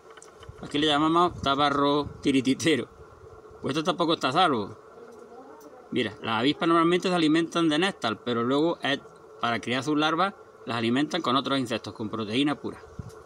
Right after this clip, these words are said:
Pues eso es lo que está haciendo el avispón en esta época del año. Mirad, y hasta esta avispa, que es una que tiene la picadura, la segunda picadura más dolorosa después de la hormiga bala.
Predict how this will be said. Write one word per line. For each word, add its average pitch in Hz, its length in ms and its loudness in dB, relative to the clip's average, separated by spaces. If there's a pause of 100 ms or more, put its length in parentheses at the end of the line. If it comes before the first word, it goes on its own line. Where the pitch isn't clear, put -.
(640)
Pues 120 140 0
eso 147 60 2
es - 20 4
lo 151 60 2
que 151 60 0
está 147 140 -4
haciendo 156 380 2
el 135 80 -2
avispón 135 420 2
en 143 60 2
esta 139 160 -4
época 127 180 -2
del 117 120 0
año. 95 240 -4 (520)
Mirad, 143 360 0
y 113 140 -2
hasta 110 280 -4
esta 170 280 0
avispa, 180 520 -2
que 135 280 -2
es - 60 -8 (540)
una 156 220 4
que 131 100 2
tiene 156 180 4
la 143 100 2
picadura, 123 540 0
la 117 120 -6
segunda 180 380 0
picadura 156 440 0
más 160 160 4
dolorosa 165 400 2
después 156 300 -2
de 170 80 2
la 151 60 2
hormiga 135 300 2
bala. 143 260 2